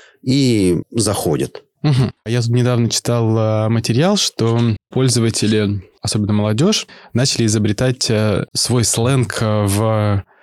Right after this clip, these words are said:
Speaker 2: Телеграме и используют, э, определенные виды смайликов. И очень многие сообщества, комьюнити определенные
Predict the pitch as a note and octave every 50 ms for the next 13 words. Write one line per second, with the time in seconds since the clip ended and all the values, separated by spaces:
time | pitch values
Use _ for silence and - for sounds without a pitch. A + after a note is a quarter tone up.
0 | - - - _ _ - A#2 G#2 G#2 G#2 A2+ C3+ E3+ F#3 F3 B2+ G#2+ - - F#2+
1 | G#2+ - - - B2+ C3+ B2+ A#2 A#2+ A#2 A2 G#2 - - A2 G#2 G2+ G2+ F#2+ G#2
2 | G2+ G#2 G#2+ A2+ A#2+ G#2+ G#2+ G#2+ G#2 F#2+ A2 A2 G#2 G2+ G#2 G2+ F#2+ G2 - -
3 | A2+ A2 G#2+ F#2+ F2+ - - F2+ - - - - F#2+ F#2+ G2 G2+ - - - G#2
4 | A#2+ B2 A#2 G#2 G#2 G#2+ G2+ F#2 F2+ F#2 - - - - - - A2 G#2+ G2+ G2
5 | C3 D3 B2 - - - - - G#2+ - - G2+ G2+ G#2 A2+ C#3 E3 D#3 C#3+ C3
6 | - - B2 A2 G2 A#2 A2+ A2 A#2 A#2 C3+ D3+ D#3+ D3+ C#3 C3 B2+ A#2+ A#2 A2
7 | -